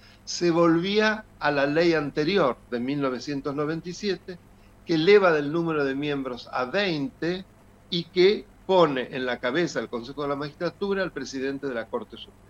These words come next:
¿Qué ocurrió? Los distintos estamentos que debían completar para llegar a veinte, es decir, dos nuevas abogadas, se decidió que todas iban a ser mujeres, ese cada uno de los estamentos para dar equilibrio, porque no había casi mujeres en el Consejo.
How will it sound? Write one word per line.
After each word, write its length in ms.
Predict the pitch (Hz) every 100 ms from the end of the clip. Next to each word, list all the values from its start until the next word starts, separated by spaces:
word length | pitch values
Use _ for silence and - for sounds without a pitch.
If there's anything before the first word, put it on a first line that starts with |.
| - - - - - - - - - _ - - -
¿Qué 100 | -
ocurrió? 600 | 233 240 214 202 165 117 -
Los 180 | 156 151
distintos 480 | 147 170 208 208 175
estamentos 880 | 175 185 180 175 127 113 110 - - -
que 100 | 127
debían 560 | 117 117 165 160 113 - -
completar 880 | 175 190 175 - 139 127 - 170 127 -
para 160 | 110
llegar 280 | 107 117 127
a 80 | 127
veinte, 520 | 185 165 131 - 113
es 60 | 110
decir, 400 | 110 151 165 160 - - - - - - - -
dos 420 | 170 175 - -
nuevas 680 | 135 139 151 151 139 127 -
abogadas, 680 | 127 120 127 175 147 139 131
se 80 | 127
decidió 460 | 117 - 123 135 139
que 80 |
todas 340 | - 135 131 131
iban 180 | 117 113
a 80 |
ser 140 | 107 117
mujeres, 600 | 131 127 175 135 127 -
ese 300 | 160 165 151
cada 160 | 143
uno 140 | 143 139
de 60 |
los 100 | 127
estamentos 560 | 117 139 131 160 165 151
para 240 | 135 120
dar 160 | 123 127
equilibrio, 640 | 127 135 127 139 131 139
porque 180 | 123 120
no 120 | 117
había 200 | 123 123
casi 240 | 120 117 117
mujeres 420 | 110 120 117 110
en 80 | 110
el 60 |
Consejo. 600 | 104 143 143 165 - 165